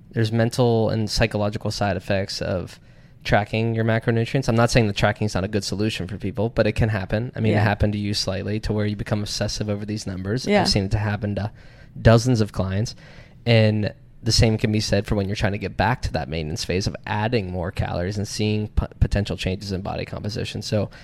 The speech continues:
Speaker 1: it's all around a negative outcome <laughs> if we're putting ourselves in those situations. And I think while we're on the subject of calories, to dive into another wormhole here,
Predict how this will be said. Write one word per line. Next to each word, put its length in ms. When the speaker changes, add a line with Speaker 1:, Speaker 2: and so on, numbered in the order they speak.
Speaker 1:
it's 180
all 260
around 460
a 80
negative 640
outcome 540
<laughs> 1120
if 440
we're 400
putting 300
ourselves 300
in 60
those 160
situations. 680
And 440
I 60
think 220
while 100
we're 140
on 240
the 40
subject 460
of 260
calories, 520
to 80
dive 300
into 300
another 380
wormhole 500
here, 260